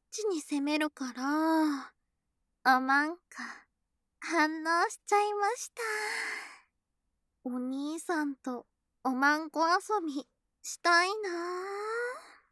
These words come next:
ねえ、気持ちよくなりたいです。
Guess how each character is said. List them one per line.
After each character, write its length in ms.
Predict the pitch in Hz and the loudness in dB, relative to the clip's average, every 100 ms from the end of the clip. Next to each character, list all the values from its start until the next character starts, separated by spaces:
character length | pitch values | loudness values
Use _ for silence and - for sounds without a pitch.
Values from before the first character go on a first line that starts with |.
| _ _ _ _ _ _ _ _ 240 | _ _ _ _ _ _ _ _ -10
ね 1400 | 254 277 294 311 302 254 247 262 285 311 311 294 285 302 | -6 -4 -2 -2 -4 -6 -8 -8 -6 -4 -4 -4 -4 -6
え、 40 | - _ _ _ _ | -10 _ _ _ _
気 220 | - 277 | -12 -8
持 260 | 262 285 320 | -6 -4 -6
ち 160 | - 311 | -6 -2
よ 180 | 370 | 0
く 180 | 381 381 | 0 -4
な 180 | 294 254 | -4 -6
り 160 | 254 330 | -10 -10
た 180 | 392 392 | -6 -6
い 140 | 415 | -6
で 180 | 381 311 | -10 -16
す。 160 | - | -12